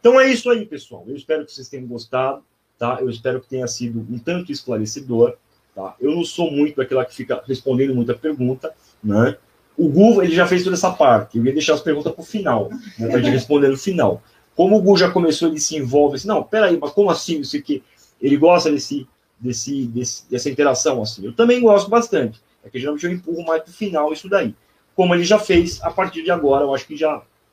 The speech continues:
fica meio complicado. O link, tá, pra acessar o curso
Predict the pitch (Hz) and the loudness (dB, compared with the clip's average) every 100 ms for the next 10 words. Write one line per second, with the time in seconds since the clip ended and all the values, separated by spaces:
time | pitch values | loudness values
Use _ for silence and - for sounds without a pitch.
0 | _ _ _ 127 139 135 143 - - - | _ _ _ -12 -8 -6 -6 -8 -10 -4
1 | 107 92 - _ _ _ _ - - _ | -4 -4 -10 _ _ _ _ -20 -20 _
2 | _ _ _ _ _ _ 190 202 190 214 | _ _ _ _ _ _ 4 6 8 8
3 | 247 233 247 247 - - 151 185 180 143 | 6 4 -2 -4 -4 0 2 2 2 2
4 | 135 - 135 - 170 165 - 135 160 180 | 2 -2 -6 0 2 2 0 -2 0 -2
5 | - 190 | -8 -20